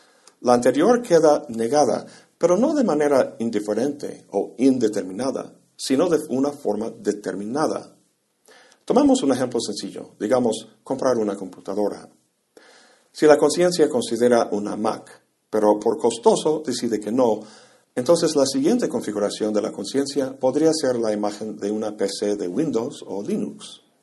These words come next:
Semejante configuración sería una negación determinada de la, de la MAC. Una negación indeterminada no toma en cuenta el contexto,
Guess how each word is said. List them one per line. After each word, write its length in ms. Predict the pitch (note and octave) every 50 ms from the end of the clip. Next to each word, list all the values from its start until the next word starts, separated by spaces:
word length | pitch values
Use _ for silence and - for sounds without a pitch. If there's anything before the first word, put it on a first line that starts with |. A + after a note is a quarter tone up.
| _ _ _ - - - - - _ _ _ _ _ _
Semejante 480 | - - D#3+ E3 E3+ E3 G#3+ G#3 F#3+ E3+
configuración 680 | E3+ C3+ A#2+ A2+ G#2+ G2+ G#2 G2+ G#2 - C#3 C3+ C#3
sería 420 | C3+ - B2+ B2 C3 C3 B2+ - G#2+ B2
una 200 | C#3+ E3 F3+ E3+
negación 680 | D3 B2 G#2 G#2+ G#2 F#2 - - - C3 B2+ C3 C3 A#2+
determinada 840 | - - - - G2 G#2 G#2 A2 C#3 D#3+ D#3 - - - - - - -
de 100 | G#2 G#2
la, 220 | G#2 G2+ G2 -
de 140 | - - F#2
la 100 | F#2 F#2
MAC. 400 | G#2+ C3 A2+ E2+ - - - - _ _ _ _ _ _ _ _ _ _ _ _ _ _ _ -
Una 180 | E3+ F3+ G3
negación 720 | F3+ E3 C#3+ C#3+ C3 - - D3 C#3 C3+ C3+ C3+ - - - -
indeterminada 880 | A#3 C#4 C#4 F3 D3+ - - A2 G2+ G2+ G2+ G2+ G2 F#2 A2 B2+ - - -
no 260 | C#3 D#3+ F#3 A3 G#3+
toma 240 | G#3+ E3+ E3 D#3+ D#3
en 80 | C#3
cuenta 300 | C3+ - C#3 C#3 C#3+ C3
el 60 | A#2+ A#2
contexto, 600 | - B2+ A#2+ C#3 F3 F3 E3+ - - - -